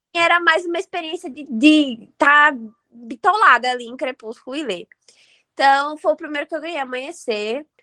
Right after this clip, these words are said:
Depois, Crepúsculo. Depois, Eclipse. E aí, o último que eu fui ler e que eu ganhei foi Lua Nova, porque eu não co-,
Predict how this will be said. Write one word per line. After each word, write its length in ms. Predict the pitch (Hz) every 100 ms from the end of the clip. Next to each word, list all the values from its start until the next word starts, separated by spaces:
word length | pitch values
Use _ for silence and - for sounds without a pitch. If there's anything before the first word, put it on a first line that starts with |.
| _ _ 214
Depois, 1400 | 202 269 277 - 269 254 240 226 208 202 - - _ _ _ -
Crepúsculo. 960 | 294 262 - 220 208 226 - 294 403 - _ _ _ _ -
Depois, 640 | 208 302 320 311 269 269
Eclipse. 800 | 311 415 349 285 285 - - 349
E 120 | 311 302
aí, 160 | 330
o 80 | 381
último 480 | 330 349 415 427 427
que 100 | 427
eu 60 |
fui 220 | 403 415 415
ler 380 | 269 247 254 -
e 80 | 269
que 100 | 285
eu 60 |
ganhei 240 | 254 277 254
foi 220 | - 254
Lua 200 | 254 277
Nova, 360 | 285 202 202 208
porque 220 | 240 254
eu 20 |
não 100 | 254
co-, 160 | -